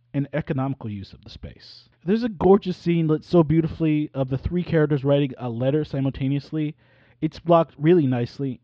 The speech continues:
and it communicates everything that's going on at the moment.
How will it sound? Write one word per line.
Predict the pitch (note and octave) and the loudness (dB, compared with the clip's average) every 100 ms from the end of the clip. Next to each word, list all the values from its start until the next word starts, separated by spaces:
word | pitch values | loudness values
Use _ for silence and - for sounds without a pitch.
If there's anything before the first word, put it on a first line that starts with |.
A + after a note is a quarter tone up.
| - | -6
and | D3 | -6
it | D#3+ | -6
communicates | D#3 D#3+ F#3+ F#3+ E3 - - | -4 -2 -2 -2 -6 -8 -8
everything | C#3 D3+ C#3 C3 B2 - | -4 -4 -4 -6 -8 -8
that's | B2 A2 | -10 -8
going | - B2 A#2 | -6 -4 -4
on | A2 A2 - | -6 -8 -10
at | A2 - | -14 -12
the | |
moment. | F2+ E2+ - _ | -12 -12 -14 _